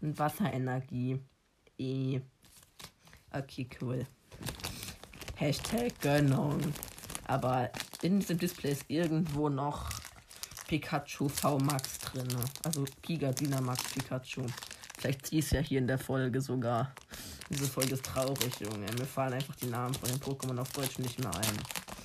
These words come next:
Dabei weiß ich eigentlich von jedem Pokémon den Namen auf Deutsch. Oh mein Gott. Gigadyn-, äh, Gigantamax, Glurak.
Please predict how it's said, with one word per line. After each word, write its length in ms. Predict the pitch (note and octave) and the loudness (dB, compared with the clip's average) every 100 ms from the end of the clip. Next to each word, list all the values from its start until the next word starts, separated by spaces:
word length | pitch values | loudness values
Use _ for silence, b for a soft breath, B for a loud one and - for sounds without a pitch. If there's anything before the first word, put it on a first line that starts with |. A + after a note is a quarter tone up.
| - - - | -12 -6 2
Dabei 260 | D#3+ B3 | 4 6
weiß 200 | C3+ F3+ | 6 6
ich 100 | G3 | 6
eigentlich 240 | D#3 G#3+ B3+ | 4 4 4
von 140 | C#4+ | 4
jedem 260 | G#3 A#3 A3 | 4 4 2
Pokémon 460 | G#3 A3 G#3 G#3 | 2 2 2 4
den 160 | G3+ G3+ | 4 4
Namen 360 | G3 G3+ F#3+ | 4 2 2
auf 220 | G3+ G#3 - | 0 -2 -4
Deutsch. 480 | F#3+ F#3+ F3+ - - - - B B B B C4 G#3+ B - | -2 -2 -2 -8 -18 -20 -20 B B B B -8 -8 B 8
Oh 300 | A#3 B3 A#3 | 12 12 12
mein 360 | G3 F#3+ G3 | 12 8 6
Gott. 560 | G3 A3 G#3 G3+ - - - - - | 8 10 10 6 0 -12 -16 -20 -6
Gigadyn-, 800 | G#3 A3+ G3+ G3 F#3 F#3+ F#3+ - - - - - D3+ | 0 2 4 4 4 4 2 2 -6 -18 -14 -6 2
äh, 320 | C#3+ D3+ D3+ - - | 6 8 8 4 2
Gigantamax, 1200 | E3+ D#3 D#3 F3 F3+ D#3 E3 D#3 D3+ - - - | 4 6 8 8 6 6 6 6 4 0 -8 -4
Glurak. 840 | E3+ E3+ E3+ D3 C#3+ C#3+ C#3 - | 4 8 8 8 8 6 2 -10